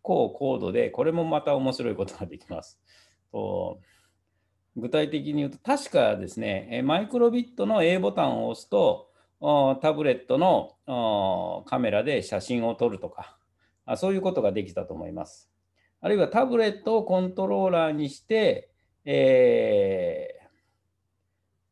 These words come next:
マイクロビットを動かすと。まあ、だからそうですね、モニターですから、あー、マイクロビット側から、あー、タブレットのカメラを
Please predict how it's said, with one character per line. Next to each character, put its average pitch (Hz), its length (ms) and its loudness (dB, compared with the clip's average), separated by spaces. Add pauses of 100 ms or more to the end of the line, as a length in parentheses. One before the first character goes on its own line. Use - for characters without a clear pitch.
(320)
マ 120 120 2
イ - 40 -2
ク - 80 -6
ロ 104 80 0
ビ 104 120 -6
ッ - 60 -20
ト 175 140 2
を 127 40 -2
動 90 100 -6
か 90 120 -8
す - 80 -20
と。 - 60 -20 (600)
ま 165 100 -6
あ、 - 20 -2
だ 135 100 4
か - 60 0
ら - 60 -2
そ 113 140 -4
う - 40 -6
で - 60 -18
す - 100 -12
ね、 165 100 -4
モ 160 180 -2
ニ 165 160 -2
タ 170 180 2
ー 156 40 0
で 147 100 -4
す - 60 -16
か 104 120 -4
ら、 101 260 -2 (460)
あ 104 580 -2
ー、 - 40 -6
マ 143 160 -2
イ 151 80 -6
ク 165 100 -4
ロ 165 120 0
ビ 170 140 -6
ッ 170 80 -20
ト 175 140 0
側 170 340 2
か 190 140 0
ら、 202 540 2
あ 92 1040 -4
ー、 - 1900 -20
タ - 120 -2
ブ - 80 -6
レ 117 100 2
ッ - 100 -8
ト 151 120 -4
の 160 280 -4
カ 113 120 -4
メ 101 100 -4
ラ 98 140 -2
を 92 240 -6